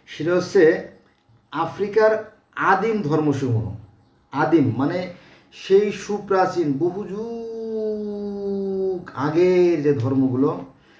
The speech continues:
কত যুগ আগে সেটা বলাটা বেশ কঠিন। কারণ কি জানেন?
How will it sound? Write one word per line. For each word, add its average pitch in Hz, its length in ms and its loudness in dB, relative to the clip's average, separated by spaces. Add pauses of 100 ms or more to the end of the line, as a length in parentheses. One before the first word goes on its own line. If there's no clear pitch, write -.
(240)
কত 208 340 0
যুগ 220 180 -2
আগে 165 560 4 (240)
সেটা 117 600 -6 (100)
বলাটা 113 300 -2
বেশ 107 300 -2
কঠিন। 92 240 -14 (1160)
কারণ 196 240 4
কি 208 80 0
জানেন? 175 300 2